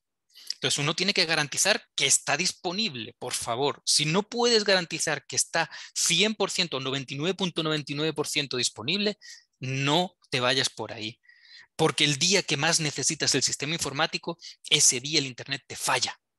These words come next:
Y es cuando hay un problema grave, donde tú necesitas tener la atención de la salud de la gente ahí, al chile.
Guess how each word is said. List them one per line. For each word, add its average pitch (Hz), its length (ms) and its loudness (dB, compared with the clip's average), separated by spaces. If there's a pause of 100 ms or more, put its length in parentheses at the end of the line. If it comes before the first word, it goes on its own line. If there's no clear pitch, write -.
(520)
Y 131 180 -6
es - 80 0
cuando 135 240 -4
hay 143 120 2
un 170 100 0
problema 143 540 0
grave, 143 460 0 (520)
donde 127 240 -12
tú 151 140 -8
necesitas 160 580 -2 (460)
tener 147 300 2
la 127 100 2
atención 160 500 0
de 151 80 0
la 127 100 -2
salud 131 260 -2
de 143 60 -2
la 127 100 -2
gente 170 400 -4 (600)
ahí, 147 380 4 (160)
al 139 140 -6
chile. 131 360 0